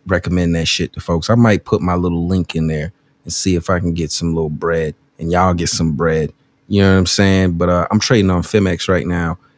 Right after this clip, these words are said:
It's, uh, well, this is gonna be, I'm gonna say, for more experienced traders.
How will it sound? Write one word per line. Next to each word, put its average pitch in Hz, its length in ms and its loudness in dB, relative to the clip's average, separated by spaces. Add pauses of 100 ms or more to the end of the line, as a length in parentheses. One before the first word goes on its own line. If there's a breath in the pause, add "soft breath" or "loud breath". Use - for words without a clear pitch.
(180 soft breath)
It's, - 280 -2
uh, 82 160 -2 (120)
well, 95 200 4
this 143 200 4
is 127 100 6
gonna 113 160 6
be, 98 340 4 (100)
I'm 101 80 2
gonna 98 120 2
say, 92 200 0
for 87 140 -4
more 95 240 4
experienced - 920 2
traders. - 720 0